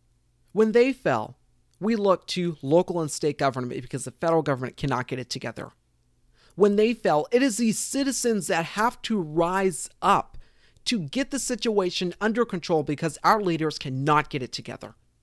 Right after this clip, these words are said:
This pandemic is going to continue to kill more people if governors do not ish-, if governors do not get more serious, if, if s-, people do not start issuing mask mandates across the nation.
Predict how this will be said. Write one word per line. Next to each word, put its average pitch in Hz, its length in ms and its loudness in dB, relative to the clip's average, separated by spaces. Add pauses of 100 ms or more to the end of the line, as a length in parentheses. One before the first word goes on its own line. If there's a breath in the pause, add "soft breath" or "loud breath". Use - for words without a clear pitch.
(2250 soft breath)
This 262 220 0
pandemic 208 560 0
is 160 160 0
going 202 280 2
to 254 140 0
continue 247 540 -4
to 233 160 -2
kill 294 240 -2
more 226 180 2
people 170 480 0 (260 loud breath)
if 202 300 -2
governors 220 480 4
do 214 140 -2
not 202 320 0
ish-, 202 260 0 (100)
if 202 380 -2
governors 226 460 4
do 202 120 0
not 180 220 0
get 170 160 0
more 160 140 -2
serious, 131 560 -4 (240 loud breath)
if, 196 280 -2
if 185 120 4
s-, - 300 -6
people 254 340 -2
do 214 180 -2
not 202 240 -2
start 196 340 -2 (120)
issuing 190 600 -2 (240 loud breath)
mask 175 760 2
mandates 135 640 -4
across 185 460 0
the 170 140 -4
nation. 120 580 -6